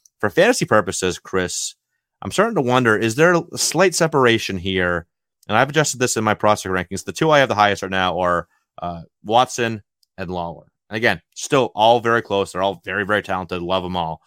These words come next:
But the fact that they can, they have the highest power speed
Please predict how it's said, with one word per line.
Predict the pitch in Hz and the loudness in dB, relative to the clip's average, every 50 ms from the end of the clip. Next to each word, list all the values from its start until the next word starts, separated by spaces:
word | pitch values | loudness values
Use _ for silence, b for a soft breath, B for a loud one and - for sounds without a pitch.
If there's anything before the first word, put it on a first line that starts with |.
| b b b b b _ | b b b b b _
But | - 95 92 92 - _ _ _ _ _ _ | 0 0 0 0 -2 _ _ _ _ _ _
the | - 98 104 | -14 -14 -6
fact | - - 120 127 135 - _ | 0 2 4 4 2 0 _
that | - 117 113 104 98 98 - - - - _ _ _ _ _ _ _ _ _ - | 2 4 4 4 4 2 -2 -6 -12 -12 _ _ _ _ _ _ _ _ _ -4
they | 107 107 117 | -2 -2 0
can, | 113 123 113 107 104 101 82 _ _ _ - | 0 -2 -4 -4 -4 -8 -10 _ _ _ -6
they | - 113 113 | -2 0 0
have | 120 113 | 0 0
the | 107 107 | 0 -4
highest | - - 101 104 107 107 107 98 - - - | -2 0 0 2 2 2 0 -2 -6 -10 -10
power | - - 101 104 104 101 98 | -4 0 2 2 2 0 -4
speed | - - - - - _ - 95 98 98 104 113 113 113 - | -6 -10 -14 -16 -18 _ -14 -12 -10 -10 -10 -10 -12 -12 -14